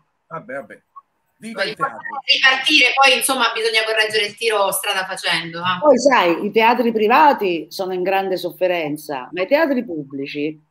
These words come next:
Speaker 3: hanno preso belli sordi. A sto
Speaker 1: Eh,
Speaker 3: punto,
Speaker 1: il teatro pubblico
Speaker 3: il
Speaker 1: infatti non apre, niente
Speaker 3: allora,
Speaker 1: niente.
Speaker 3: il teatro pubblico adesso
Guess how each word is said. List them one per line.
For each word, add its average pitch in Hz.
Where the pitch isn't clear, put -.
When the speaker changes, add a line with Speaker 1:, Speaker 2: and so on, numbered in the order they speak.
Speaker 3:
hanno 254
preso 285
belli 311
sordi. 143
A 254
sto 349
Speaker 1:
Eh, -
Speaker 3:
punto, 180
Speaker 1:
il 165
teatro 151
pubblico 160
Speaker 3:
il 220
Speaker 1:
infatti -
non 127
apre, 131
niente 226
Speaker 3:
allora, 254
Speaker 1:
niente. 208
Speaker 3:
il 262
teatro 349
pubblico 190
adesso 170